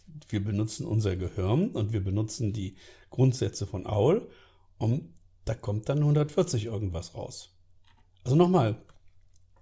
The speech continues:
der Koran, das perfekte Wort eines perfekten Gottes, ein Gott, kein Mensch, ein Gott, sagt, wenn Frauen mehr als zwei,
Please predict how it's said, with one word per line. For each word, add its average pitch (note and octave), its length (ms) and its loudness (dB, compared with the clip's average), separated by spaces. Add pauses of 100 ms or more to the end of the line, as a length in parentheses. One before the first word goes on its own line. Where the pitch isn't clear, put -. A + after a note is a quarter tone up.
(180)
der F#2 120 0
Koran, G2 600 0 (380)
das - 140 -4
perfekte C3+ 520 -4
Wort B2 280 4
eines G#2+ 560 -4
perfekten A2 480 -4
Gottes, - 540 -6
ein A#2 220 -2
Gott, A#2 320 -4 (100)
kein B2 220 -6
Mensch, D3 240 -4
ein G#2 160 -2
Gott, C3 340 -2 (300)
sagt, C#3+ 420 -2 (260)
wenn B2 400 0 (260)
Frauen C3+ 440 -4
mehr - 240 -6
als F#2+ 240 -6
zwei, A#2+ 460 -2